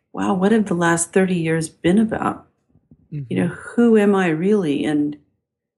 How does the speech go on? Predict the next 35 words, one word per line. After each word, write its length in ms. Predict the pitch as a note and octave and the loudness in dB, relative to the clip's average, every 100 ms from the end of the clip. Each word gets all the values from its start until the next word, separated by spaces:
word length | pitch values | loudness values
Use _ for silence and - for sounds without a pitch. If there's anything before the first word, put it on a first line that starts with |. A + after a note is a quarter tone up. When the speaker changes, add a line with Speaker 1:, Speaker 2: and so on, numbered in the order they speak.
| _ | _
Speaker 1:
you 100 | F#3+ | -4
know, 360 | E3+ D#3 D3+ D#3+ | -2 0 -2 -2
and 160 | F3 F#3 | 0 2
then 160 | G#3 G#3+ | 4 4
there 160 | G3+ | 4
can 160 | G3 F#3+ | 2 2
be 80 | F#3+ | 2
a 80 | |
lot 160 | D#3+ D3+ | 2 0
of 80 | D3 | 0
anger, 520 | D#3+ E3+ F3 F3 F3 | 0 0 0 0 -2
depression, 840 | E3 D3 - D#3+ - F3+ E3 E3+ E3+ _ _ | -4 -8 -6 -4 -2 0 0 -4 -10 _ _
rage, 640 | D3+ D#3+ D#3+ F3 E3+ - - - | -2 2 2 0 -4 -10 -14 -6
and 220 | E3 D#3+ | -4 -2
some 180 | - F3+ | 0 2
of 140 | E3+ | 2
the 100 | D#3 | 0
substance 420 | D3 G3 F#3+ F#3 - | 0 0 -2 -6 -4
abuse 300 | D3+ C#3+ - | -4 -2 0
things 240 | D#3 C#3+ | 0 0
that 160 | D3 - | -4 -6
you 60 | |
were 80 | F3 | -6
just 240 | F3 C#3+ | -6 -8
talking 260 | - C#3 C#3+ | -4 -4 -2
about, 300 | C#3 C3+ C3 _ _ - - - - | -4 -4 -8 _ _ -20 -20 -8 2
all 140 | A#3+ | 2
because 440 | A#3+ A3+ - G3 F#3+ | 2 0 2 2 2
they 120 | F#3 | 0
were 100 | F3 | -2
trying 380 | - A3 A3 G#3+ | -2 2 2 2
to 120 | G3 | -2
kind 300 | - G3 F3+ | -4 -2 -2
of 160 | D#3+ | -4
conform 960 | - E3+ D#3+ - - G3 A3 E3+ D#3+ D#3 | -4 -4 -4 -8 -6 -2 -2 -2 -4 -8